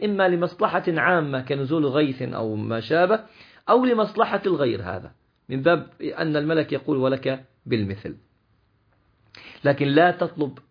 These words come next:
لنفسك، لأن ال-، لم يكن هذا ديدن الصحابة مع عمر بن الخطاب وأبي بكر وغيرهم،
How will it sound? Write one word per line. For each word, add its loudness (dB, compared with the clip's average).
لنفسك، -8
لأن 0
ال-، -4
لم 0
يكن 0
هذا 2
ديدن 0
الصحابة -2
مع -4
عمر 0
بن -4
الخطاب 0
وأبي -6
بكر -6
وغيرهم، -2